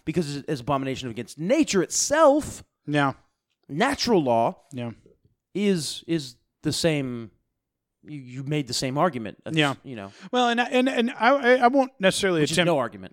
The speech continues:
Speaker 2: i-, i-, if these are direct quotes from Stefan, I didn't look them up. They might be. I am not necessarily gonna defend them. But I, I,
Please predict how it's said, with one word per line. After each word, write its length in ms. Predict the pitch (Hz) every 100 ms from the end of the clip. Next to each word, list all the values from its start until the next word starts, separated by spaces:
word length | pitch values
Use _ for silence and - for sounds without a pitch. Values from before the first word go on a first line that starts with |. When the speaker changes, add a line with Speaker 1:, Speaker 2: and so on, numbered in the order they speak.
| -
Speaker 2:
i-, 40 | 185
i-, 280 | 202 196 202
if 100 | 202
these 180 | 240
are 140 | 202 190
direct 260 | 180 165
quotes 240 | - 160 -
from 100 | 143
Stefan, 480 | - 135 139 139 - _ -
I 140 | 156
didn't 180 | 160 135
look 140 | 131
them 100 | 127
up. 220 | 123 123 -
They 100 | 143
might 240 | 127 113
be. 300 | 127 160 185 - - -
I 120 | - 143
am 140 | 143
not 200 | 147 143
necessarily 380 | 147 - 147 135
gonna 140 | 127
defend 360 | 123 120 139 160
them. 140 | 175 - - - _
But 320 | 170 165 240 -
I, 60 | 175
I, 140 | -